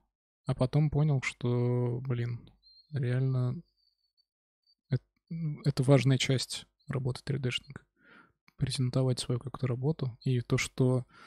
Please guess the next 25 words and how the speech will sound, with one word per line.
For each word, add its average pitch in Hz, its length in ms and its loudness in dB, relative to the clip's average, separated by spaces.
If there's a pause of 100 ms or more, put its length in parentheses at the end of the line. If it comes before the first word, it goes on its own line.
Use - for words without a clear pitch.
(640)
всем 143 260 8
плевать, 139 380 6
на 147 80 4
самом 127 280 2
деле, 139 220 2
как 131 180 0
у - 40 -12
тебя 123 220 0
там 123 200 0
замоделено 127 600 4
что-то, - 480 -4
затекстурировано. 131 760 2
Им 120 180 2
важно, 123 320 2
чтобы 120 300 -4
вот - 260 -6
финальная 123 400 2
картинка, 175 540 0
которую - 260 -2
ты 131 80 -10
показываешь, 117 640 -4 (340)
она 117 240 -2
прям, 120 300 -2
типа, 127 480 -4 (640)
торкала. 127 480 -4